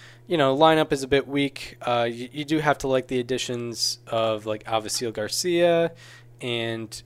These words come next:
even, like, Joey Wendell. Um, those were good additions, but, you know, the, they had a team O P S plus of eighty-two last year,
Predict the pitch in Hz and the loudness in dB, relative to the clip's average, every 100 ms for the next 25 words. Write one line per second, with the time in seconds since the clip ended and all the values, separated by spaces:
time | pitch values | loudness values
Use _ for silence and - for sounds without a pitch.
0 | - - 120 123 110 - 117 107 110 113 | -16 -12 -10 -8 -8 -4 -4 -4 -6 -4
1 | 117 113 - - - - - 117 107 104 | -6 -6 -12 -20 -20 -20 -12 -6 -6 -6
2 | 101 120 110 110 113 110 113 107 117 104 | -8 -8 -6 -6 -8 -4 -6 -6 -8 -4
3 | 110 107 - - - - 127 117 120 - | -2 -2 -4 -20 -14 -6 -2 -2 -4 -10
4 | - 135 139 147 - - 151 147 143 131 | -6 -2 2 0 0 -2 -2 -2 -2 -4
5 | 135 - 135 - - 131 131 - 110 113 | -2 0 -2 -2 -4 0 0 -2 -8 -6
6 | 120 113 - 123 120 120 117 - 127 127 | -6 -6 -6 -4 0 0 -2 -4 -4 0